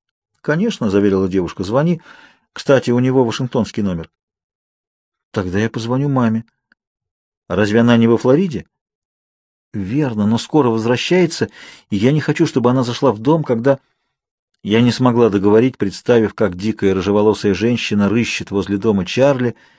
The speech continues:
и переписывает данные из моего школьного файла.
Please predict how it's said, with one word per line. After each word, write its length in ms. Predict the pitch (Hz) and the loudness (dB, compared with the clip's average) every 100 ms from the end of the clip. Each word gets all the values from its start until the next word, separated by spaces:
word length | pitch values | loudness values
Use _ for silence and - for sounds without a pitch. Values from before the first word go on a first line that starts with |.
| _ - | _ -8
и 100 | 92 | -2
переписывает 640 | 113 104 113 - 104 95 | 0 0 0 -2 -2 0
данные 340 | 113 120 110 107 | 0 2 2 2
из 120 | 90 | 0
моего 260 | 104 104 | 0 0
школьного 400 | 104 - 104 107 | 0 0 0 0
файла. 420 | 101 - 82 71 | -2 -2 -4 -6